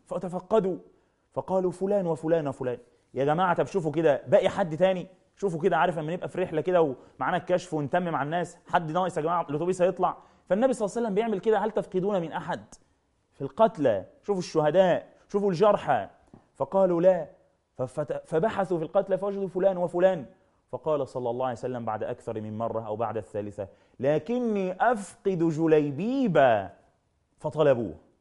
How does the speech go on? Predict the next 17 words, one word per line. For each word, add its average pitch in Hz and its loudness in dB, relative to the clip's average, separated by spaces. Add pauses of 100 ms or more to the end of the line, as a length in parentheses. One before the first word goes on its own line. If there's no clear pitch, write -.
(540)
فطلبوه، 165 4
قال: 196 4
"فاطلبوه." 170 4 (240)
فطلبوه 147 0 (320)
فوجدوه 147 -2 (140)
إلى 139 0
جنب 151 -6
السبعة 107 -8 (420)
قد 190 0 (160)
قتلهم 160 -2 (280)
وقتلوه. 117 -2 (560)
فأتاه 196 4
النبي 185 0
صلى 180 2
الله 170 4
عليه 160 2
وسلم، 151 0